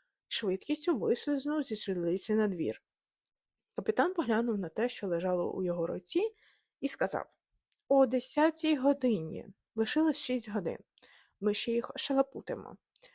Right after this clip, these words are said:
Він зірвався на ноги, але тут таки поточився і схопився за горло. Капітан упав на підлогу і нагло помер від апоплексичного удару.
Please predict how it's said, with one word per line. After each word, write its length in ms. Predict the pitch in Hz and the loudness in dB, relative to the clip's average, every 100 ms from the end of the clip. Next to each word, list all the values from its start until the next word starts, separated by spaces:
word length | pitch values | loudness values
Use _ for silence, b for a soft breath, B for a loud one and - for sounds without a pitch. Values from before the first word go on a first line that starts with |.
| B | B
Він 160 | 381 370 | 2 6
зірвався 500 | 233 175 160 - 175 | 4 4 -2 -4 -6
на 80 | |
ноги, 420 | 190 294 381 349 - | -4 -4 0 0 0
але 280 | 202 180 175 | 0 -2 -2
тут 340 | - - 359 - | -4 -4 -4 -4
таки 260 | 320 294 | -6 -4
поточився 880 | - 220 180 - 208 285 - - 285 | -4 -2 -2 -2 0 0 0 2 2
і 160 | - 196 | 2 -2
схопився 580 | - 180 - 196 - 185 | -6 -4 -2 -2 -2 -2
за 120 | 185 | 0
горло. 480 | 190 165 160 - - _ _ _ _ - | 0 -2 -2 -8 -10 _ _ _ _ -6
Капітан 380 | - 277 403 381 | 0 0 2 2
упав 300 | 233 180 165 | 4 2 0
на 100 | 160 | -4
підлогу 640 | - 190 339 359 339 349 - | -6 0 0 2 -2 -2 -4
і 100 | 175 | -8
нагло 500 | 165 180 254 277 277 | -4 -2 -2 -4 -10
помер 420 | 196 165 160 220 | -10 -6 -4 -2
від 300 | 220 - _ _ _ _ _ | -4 -6 _ _ _ _ _
апоплексичного 1120 | - 285 220 202 185 - 311 359 - 294 262 262 | 2 4 4 2 0 0 0 0 0 -2 -2 -2
удару. 480 | 247 170 - - | -2 -8 -12 -16